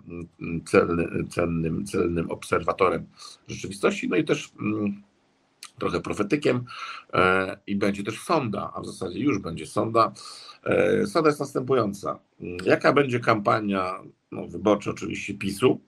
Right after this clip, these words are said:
pis, pod, e, przewodnictwem Joachima Brudzińskiego?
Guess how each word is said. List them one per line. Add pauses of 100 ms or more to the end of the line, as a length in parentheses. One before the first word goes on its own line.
(200)
pis, (680)
pod, (200)
e,
przewodnictwem
Joachima
Brudzińskiego?